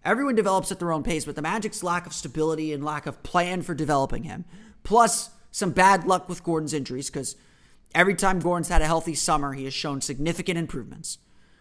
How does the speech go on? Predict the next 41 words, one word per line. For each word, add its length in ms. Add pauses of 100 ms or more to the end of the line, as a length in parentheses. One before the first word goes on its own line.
(180)
But 320
missing 360
training 340
camp 320
in, 300
in 100
his 120
second 360
year 220
and 160
then 120
again 280
in 80
his 120
third 200
year 80
when 80
he 60
sprained 260
his 100
ankle 460 (640)
were 120
huge 440
issues 280
for 100
him, 180 (420)
'cause 200 (120)
he 160
needed 300
to 100
kind 220
of 120
reinforce 540
those 260
and, 140
and, 180
and 200
grow, 320
and, 200
and 300
especially 480